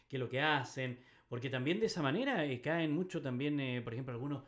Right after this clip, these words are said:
en la delincuencia, y los papás no tienen idea,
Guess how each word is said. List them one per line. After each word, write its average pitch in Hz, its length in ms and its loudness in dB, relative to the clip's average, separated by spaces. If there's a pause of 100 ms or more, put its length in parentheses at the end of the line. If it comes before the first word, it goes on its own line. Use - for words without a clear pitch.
(240)
en 113 120 -10
la 110 80 -4
delincuencia, 151 920 0 (280)
y 117 100 -4
los 113 100 -2
papás 147 260 -4
no 143 100 -6
tienen 135 280 -8
idea, 196 520 -6